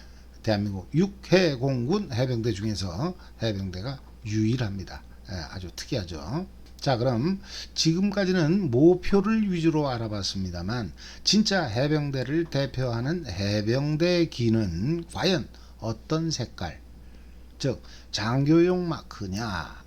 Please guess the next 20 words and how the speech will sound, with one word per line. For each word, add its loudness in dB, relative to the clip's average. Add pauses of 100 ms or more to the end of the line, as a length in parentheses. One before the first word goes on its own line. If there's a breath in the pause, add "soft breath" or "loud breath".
아니면 -4
사병용 -2
마크냐 -8 (280 loud breath)
한번 -6 (200)
알아보겠습니다. -6 (1080 loud breath)
인터넷상에 4
올라와 4
있는, 0
에, 0
여러 -2
디자인은 0 (500 loud breath)
해병대 0
공식 4 (680)
해병대기라고 -4
할 -6
수 -8
없는 -2
게 -2
많기 -6
때문에 -2